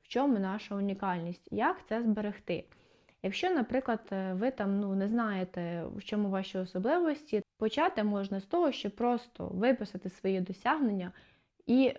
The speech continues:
е, зрозуміти, в чому ви вже класний, в чому ви, з чим ви класно справляєтеся,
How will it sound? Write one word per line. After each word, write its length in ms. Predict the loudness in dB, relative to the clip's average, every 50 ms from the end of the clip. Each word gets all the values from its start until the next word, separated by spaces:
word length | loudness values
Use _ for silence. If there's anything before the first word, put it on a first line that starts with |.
| -8 _ _ _ -8
е, 320 | -6 -4 -4 -4 -4 -4 -4
зрозуміти, 600 | -2 0 0 0 2 2 4 4 4 2 0 -2 -8
в 80 | -8
чому 340 | -4 0 2 2 2 2 2
ви 180 | 0 0 -2 -2
вже 380 | -2 -2 -4 -2 -4 -4 -4 -4
класний, 580 | -6 -4 -2 -2 -2 -2 -2 -4 -4 -2 -4
в 60 | -4
чому 320 | -6 -4 -2 -2 0 0 0
ви, 280 | -2 -2 -2 -2 -4 -6 -8
з 40 |
чим 260 | -6 -4 -2 -2 -2 -2
ви 80 | -4
класно 360 | -4 -4 -4 -4 -4 -6 -8
справляєтеся, 920 | -10 -10 -8 -6 -4 -2 0 0 0 0 0 -2 -4 -6 -10 -8 -8 -8